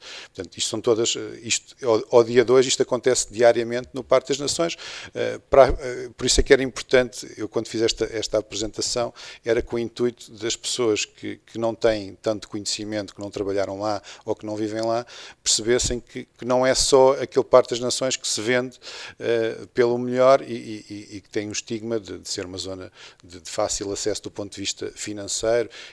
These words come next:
e, e, e de, de elevado custo, mas há muita gente que vive no Parque das Nações, na freguesia do Parque das Nações,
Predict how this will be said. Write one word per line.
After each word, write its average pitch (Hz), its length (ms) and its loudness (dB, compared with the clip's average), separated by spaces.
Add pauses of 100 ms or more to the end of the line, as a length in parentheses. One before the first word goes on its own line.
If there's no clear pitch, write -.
e, 98 80 -14
e, 95 640 -12
e - 20 -16
de, - 180 -18
de 101 120 -6
elevado 101 400 -2
custo, - 360 -8 (300)
mas 101 160 -8
há 117 100 0
muita 110 240 -4
gente 107 220 -6
que - 60 -16
vive 110 180 -8
no 110 80 -6
Parque - 220 -2
das 117 80 -8
Nações, 120 260 -8
na 113 80 -10
freguesia 104 300 -2
do 104 80 -10
Parque - 240 0
das 120 100 -6
Nações, 143 380 -8